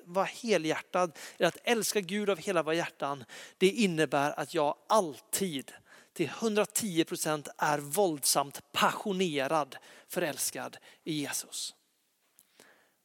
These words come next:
Och där kan det bli svårt. Där kan det bli jobbigt, därför där blir det helt plötsligt, hur gör jag det här varje dag i mitt liv? Hur håller jag mig ständigt sådär exploderande kär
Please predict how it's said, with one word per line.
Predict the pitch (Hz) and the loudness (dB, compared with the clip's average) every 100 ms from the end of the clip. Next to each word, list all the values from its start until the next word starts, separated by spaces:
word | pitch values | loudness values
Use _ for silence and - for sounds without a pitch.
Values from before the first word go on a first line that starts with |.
| _ _ - | _ _ -10
Och | 185 185 170 - | -4 -2 -2 -6
där | 156 151 220 233 | -4 2 4 4
kan | - 208 190 | 2 0 2
det | 185 | 0
bli | 170 151 143 143 - _ _ - | 2 0 0 -2 -4 _ _ -8
svårt. | - - - - - - _ _ _ _ - - | -4 -2 -4 -8 -16 -16 _ _ _ _ -20 2
Där | 196 202 | 4 4
kan | 226 | 2
det | 196 | 0
bli | 202 | 4
jobbigt, | 208 156 | 4 4
därför | 170 175 | 0 4
där | 202 | 4
blir | 196 208 | 4 0
det | |
helt | 190 202 196 | 4 2 2
plötsligt, | 165 160 | -6 -8
hur | - - 233 220 214 180 - - - | -12 -6 -6 -4 -4 -6 -8 -20 -16
gör | 170 156 220 240 | -6 0 2 4
jag | 208 156 | 2 0
det | |
här | 143 131 113 117 | 0 0 -2 -6
varje | 160 143 220 214 165 165 190 | -6 6 6 6 2 -2 0
dag | 180 170 170 | 2 2 0
i | 170 | -2
mitt | 160 135 147 | -8 -10 -8
liv? | 151 139 - - - | -6 -8 -14 -20 -12
Hur | - 240 214 - | -6 -4 -4 2
håller | 254 208 208 | 2 4 4
jag | 214 190 | 2 2
mig | 180 160 | 0 -2
ständigt | - - - 233 175 175 185 | -2 2 2 2 0 -4 -2
sådär | 208 165 170 _ _ 208 | 0 0 -2 _ _ -2
exploderande | - - 202 170 269 220 185 165 170 160 | 0 0 -2 0 2 4 4 4 -2 0
kär | - - 180 180 135 | 2 4 4 4 2